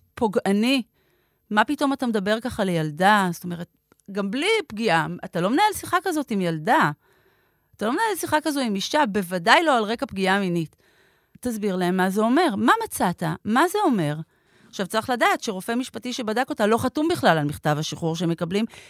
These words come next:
כי לא הוא משחרר, אלא הרופא על הדרך, הרופא הגינקולוג מהמחלקה, שגם הם מספרים שנכנס ויוצא מהחדר ונכנס, אומר, "יש לי פה אונס, אני עסוק", ואבא שלו אומר לו,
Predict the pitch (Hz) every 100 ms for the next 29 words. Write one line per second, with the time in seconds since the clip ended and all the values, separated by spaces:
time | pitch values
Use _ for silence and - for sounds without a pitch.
0 | - 254 247 262 269 262 277 254 302 277
1 | 226 202 185 185 - 262 269 254 _ _
2 | _ _ _ _ _ - 185 190 262 262
3 | 233 226 - _ - 175 180 - 233 233
4 | 208 190 190 185 - 202 226 226 208 202
5 | 233 277 247 208 196 190 - _ _ 180
6 | 180 185 185 277 233 185 165 - 214 247
7 | 208 165 151 190 240 262 247 208 185 165
8 | 156 - 262 196 196 214 262 277 277 294
9 | 269 311 240 202 202 190 190 277 247 -
10 | 170 170 196 185 185 214 262 226